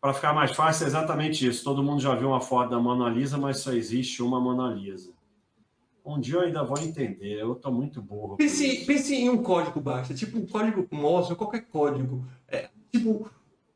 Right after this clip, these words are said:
Speaker 2: você, quando compra uma imagem, vê a imagem. Mas imagine essa imagem associada a um código. Só que esse código é gigantesco e único. Então,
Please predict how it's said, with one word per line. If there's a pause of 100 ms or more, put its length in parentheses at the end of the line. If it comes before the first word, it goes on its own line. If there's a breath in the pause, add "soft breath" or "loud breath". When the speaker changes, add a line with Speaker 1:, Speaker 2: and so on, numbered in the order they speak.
(260)
Speaker 2:
você,
quando
compra
uma
imagem,
vê
a
imagem.
Mas
imagine
essa
imagem
associada
a
um
código.
Só
que
esse
código
é
gigantesco
e
único.
Então,